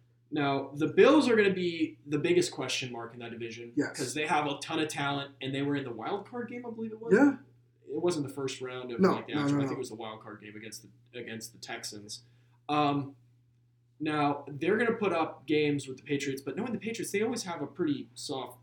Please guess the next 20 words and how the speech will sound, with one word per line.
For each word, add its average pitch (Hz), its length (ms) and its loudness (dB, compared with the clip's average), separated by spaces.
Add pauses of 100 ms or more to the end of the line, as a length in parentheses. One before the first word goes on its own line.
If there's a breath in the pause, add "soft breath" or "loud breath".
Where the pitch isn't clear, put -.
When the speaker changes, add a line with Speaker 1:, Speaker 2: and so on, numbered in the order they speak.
Speaker 1:
schedule. 101 520 -8 (120)
They, 165 180 4
they've 208 300 6
been 226 140 4
Speaker 2:
They 185 140 12
do. 180 60 10
Speaker 1:
very 202 220 10
lucky 180 380 6
with 151 160 4
Speaker 2:
It's, - 140 0
Speaker 1:
softer 147 320 10
Speaker 2:
it's 107 100 12
Speaker 1:
schedules. 226 240 12
Speaker 2:
amazing 180 420 12
how 151 200 2
soft 143 340 -2
their 143 120 2
schedule 131 440 -2
has 127 140 -6
been. 123 320 -8